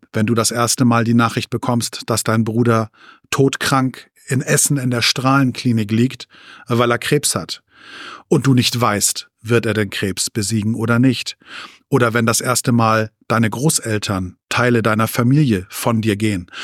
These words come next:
und der Tod auf einmal doch sehr reell wird und in dein Leben wirklich Einzug findet, dann sind das die Geschichten, die du im Grunde genommen schreibst.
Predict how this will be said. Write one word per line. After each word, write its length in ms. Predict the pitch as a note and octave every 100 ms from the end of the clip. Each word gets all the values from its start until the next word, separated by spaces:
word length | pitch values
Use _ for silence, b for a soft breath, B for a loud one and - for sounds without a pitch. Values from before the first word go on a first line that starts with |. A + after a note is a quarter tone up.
| B -
und 140 | A2+
der 100 | A2
Tod 220 | - C3
auf 160 | A2+ -
einmal 240 | A#2 A2+
doch 240 | G#2+ C3 A#2+
sehr 480 | G#2 B2 A#2+ A#2 -
reell 460 | G#2+ B2 B2+ C#3 B2
wird 180 | G#2+
und 100 | A2+
in 80 | A2
dein 180 | A2 A2
Leben 340 | A2+ B2 A#2
wirklich 300 | A#2 A#2 G#2+ A#2
Einzug 420 | C3+ - A#2+ -
findet, 480 | - G#2 G#2 B2 - B B B B B _ _ -
dann 220 | A#2 C3 C3
sind 280 | B2+ A#2
das 260 | A#2+ A#2+ -
die 160 | C3+ A#2
Geschichten, 640 | B2+ - A#2+ - - A#2
die 120 | A2+
du 160 | A#2 A2+
im 120 | G#2+
Grunde 320 | G#2 A2 G#2
genommen 480 | A2 G#2+ G#2 G#2 G2+
schreibst. 720 | - - A2+ A2 D3 - -